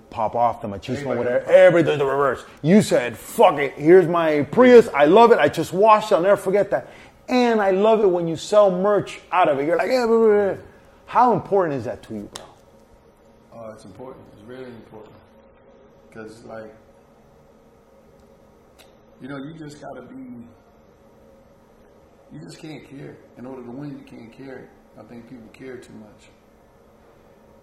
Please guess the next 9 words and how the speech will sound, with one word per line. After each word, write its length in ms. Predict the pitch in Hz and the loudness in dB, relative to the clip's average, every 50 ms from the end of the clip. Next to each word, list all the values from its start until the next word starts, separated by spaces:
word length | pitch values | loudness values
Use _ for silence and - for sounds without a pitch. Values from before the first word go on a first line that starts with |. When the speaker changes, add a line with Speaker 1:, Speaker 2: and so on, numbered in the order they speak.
| _ _ - | _ _ -20
Speaker 2:
And 120 | 113 113 | -20 -20
when 100 | 113 113 | -20 -20
you 80 | 113 110 113 | -20 -20 -20
care 260 | - 143 147 147 143 | -20 -20 -18 -16 -16
a 40 | 127 120 | -16 -16
lot, 220 | 117 117 117 113 - - _ _ _ _ _ _ _ _ _ _ _ _ _ _ _ _ _ _ _ _ _ _ _ _ - | -16 -18 -20 -20 -20 -20 _ _ _ _ _ _ _ _ _ _ _ _ _ _ _ _ _ _ _ _ _ _ _ _ -20
you 140 | 135 123 117 | -20 -20 -18
lose 340 | 117 123 123 120 117 107 107 | -16 -16 -16 -18 -18 -20 -20
a 40 | 107 | -20